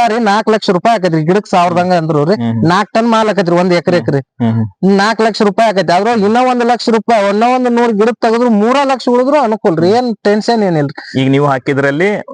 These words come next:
Speaker 2: ನಾಲ್ಕಿಂದ ಮೂರ್ ಲಕ್ಷ ಪಕ್ಕಾ ಆದಾಯ ಬರುತ್ತೆ.
Speaker 1: ಹಂಡ್ರೆಡ್ ಪರ್ಸೆಂಟ್ ರೀ,
Speaker 2: ಅದು
Speaker 1: ಇದ್ರೊಳಗೆ ಏನ್
Speaker 2: ಎಲ್ಲರಿಗೂ
Speaker 1: ಮೋಸ ಇಲ್ಲ.
Speaker 2: ಕೊಟ್ಟು, ಎಲ್ಲರಿಗೂ ಮಾಡಿ,
Speaker 1: ಮಾಡಿ, ಮಾಡಿ, ಮಾಡಿ,
Speaker 2: ಹ್ಮ್.
Speaker 1: ಮಾಡಿ.
Speaker 2: ಇನ್ನು
Speaker 1: ಹಂಡ್ರೆಡ್
Speaker 2: ಅವೆಲ್ಲ
Speaker 1: ಪರ್ಸೆಂಟ್.
Speaker 2: ಉಳಿಸಿದ್ರೆ ಒಂದ್ ಐದ್ ಲಕ್ಷ ತನಕ ಆರಾಮ್ ಕಣ್ಣು ಮುಚ್ಚಿ ಒಬ್ಬ
Speaker 1: ಆರಾಮ್
Speaker 2: ರೈತ
Speaker 1: ಮಾಡ್ಬೋದು, ಮಾಡ್ಬೋದು,
Speaker 2: ದುಡಿಬೋದು.
Speaker 1: ಮಾಡ್ಬೋದು ಸರ್.
Speaker 2: ಓಕೆ.
Speaker 1: ಮತ್ತ ಈಗ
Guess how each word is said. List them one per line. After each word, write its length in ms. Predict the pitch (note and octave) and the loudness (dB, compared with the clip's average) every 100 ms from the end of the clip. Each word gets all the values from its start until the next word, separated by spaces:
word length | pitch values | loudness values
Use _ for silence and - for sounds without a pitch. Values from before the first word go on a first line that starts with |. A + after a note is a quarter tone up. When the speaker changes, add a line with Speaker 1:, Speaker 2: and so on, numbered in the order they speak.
| - | 0
Speaker 2:
ನಾಲ್ಕಿಂದ 420 | C3 C3 C3+ C#3+ D#3+ | 2 0 -2 -2 -2
ಮೂರ್ 300 | D3 C3+ B2+ | 0 0 -2
ಲಕ್ಷ 220 | B2 E3+ | -2 -4
ಪಕ್ಕಾ 440 | F#3 C3 - D#3+ | -2 -4 -4 -2
ಆದಾಯ 300 | C#3+ A#2 B2+ | 0 0 0
ಬರುತ್ತೆ. 340 | F3 C#3+ A#2+ D#3+ | 0 -2 -2 0
Speaker 1:
ಹಂಡ್ರೆಡ್ 420 | G#3 A3+ C4+ C4+ | 0 2 0 0
ಪರ್ಸೆಂಟ್ 520 | A3+ B3 - G#3 E3 | 0 -2 0 0 0
ರೀ, 60 | D#3 | 0
Speaker 2:
ಅದು 80 | |
Speaker 1:
ಇದ್ರೊಳಗೆ 280 | E3+ G#3 A3+ | 0 0 0
ಏನ್ 80 | A3 | 0
Speaker 2:
ಎಲ್ಲರಿಗೂ 300 | A3+ G#3+ A3 | 0 0 0
Speaker 1:
ಮೋಸ 140 | A3+ | 0
ಇಲ್ಲ. 160 | A#3+ G#3+ | 0 0
Speaker 2:
ಕೊಟ್ಟು, 340 | D#3 F#3 G3+ | 0 0 2
ಎಲ್ಲರಿಗೂ 400 | E3 C#3 D#3 E3 | 0 0 0 -2
ಮಾಡಿ, 380 | D#3 C3+ D3 C#3+ | -2 0 0 0
Speaker 1:
ಮಾಡಿ, 340 | D#3 G3 G#3+ G3 | 2 2 0 0
ಮಾಡಿ, 300 | E3+ D3 C3 | 0 0 0
ಮಾಡಿ, 220 | B2+ B2+ | 0 0
Speaker 2:
ಹ್ಮ್. 100 | B2 | -2
Speaker 1:
ಮಾಡಿ. 180 | B2 A#2+ | -4 -6
Speaker 2:
ಇನ್ನು 480 | - - - - | -16 -18 -10 -2
Speaker 1:
ಹಂಡ್ರೆಡ್ 220 | D3 C#3 D3 | 0 2 2
Speaker 2:
ಅವೆಲ್ಲ 120 | D#3+ | 0
Speaker 1:
ಪರ್ಸೆಂಟ್. 220 | E3 D#3 | 0 0
Speaker 2:
ಉಳಿಸಿದ್ರೆ 320 | D3+ E3 F#3 | -2 -2 -2
ಒಂದ್ 120 | F3+ | 0
ಐದ್ 180 | C#3 D#3 | 0 0
ಲಕ್ಷ 180 | D3+ - | -2 -2
ತನಕ 300 | D#3+ D3+ D#3+ | -4 -4 0
ಆರಾಮ್ 380 | F3+ C#3 D#3+ E3 | 0 0 -2 -2
ಕಣ್ಣು 200 | D3 D#3 | -4 -2
ಮುಚ್ಚಿ 200 | D#3+ D#3 | -2 0
ಒಬ್ಬ 220 | G#3+ A#3 | 2 2
Speaker 1:
ಆರಾಮ್ 240 | C4 B3+ | 0 0
Speaker 2:
ರೈತ 60 | A#3 | 0
Speaker 1:
ಮಾಡ್ಬೋದು, 360 | A3 G3+ G3+ F3 | 0 0 0 0
ಮಾಡ್ಬೋದು, 400 | F#3 F3 D#3+ D3+ | 0 0 0 0
Speaker 2:
ದುಡಿಬೋದು. 260 | C#3 D3 | 0 0
Speaker 1:
ಮಾಡ್ಬೋದು 200 | A#2+ A2 | 0 -2
ಸರ್. 240 | - C3 _ _ - | -4 -8 _ _ -10
Speaker 2:
ಓಕೆ. 280 | A#2 - G#2+ B2 G3+ | -10 -4 -6 -2 -2
Speaker 1:
ಮತ್ತ 220 | C4 D4+ | 0 0
ಈಗ 320 | D4 D4 B3+ | 0 0 0